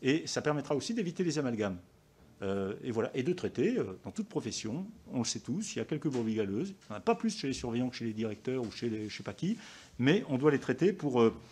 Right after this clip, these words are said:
euh, euh, justement, euh,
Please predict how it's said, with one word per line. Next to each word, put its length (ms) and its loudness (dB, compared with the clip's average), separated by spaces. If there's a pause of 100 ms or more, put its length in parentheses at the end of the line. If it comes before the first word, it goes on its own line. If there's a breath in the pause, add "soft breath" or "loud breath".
(260 loud breath)
euh, 540 2 (500 loud breath)
euh, 260 2
justement, 600 4
euh, 120 8